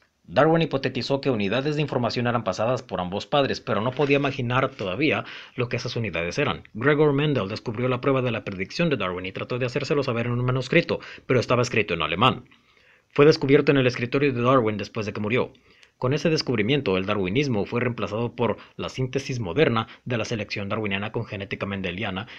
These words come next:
y el subsecuente descubrimiento de un mecanismo adicional, la deriva genética. La evolución ya no es darwinismo, y en verdad nunca lo fue.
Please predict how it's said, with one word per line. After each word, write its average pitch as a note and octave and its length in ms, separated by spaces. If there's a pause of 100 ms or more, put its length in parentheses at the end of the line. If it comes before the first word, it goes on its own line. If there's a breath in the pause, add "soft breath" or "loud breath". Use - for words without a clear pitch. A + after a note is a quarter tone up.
(100)
y B2 120
el G#2+ 160
subsecuente C#3 540
descubrimiento C3 640
de G#2 80
un A#2 100
mecanismo F#2 420
adicional, F2+ 480 (380 loud breath)
la G#2 220
deriva F#2+ 280
genética. A#2 540 (520)
La G#2 120
evolución G#2 440
ya C3 100
no C3 100
es C3 160
darwinismo, A2+ 800 (640 soft breath)
y C3+ 120
en C3 60
verdad B2 240
nunca D#3+ 220
lo F2+ 100
fue. C#3 300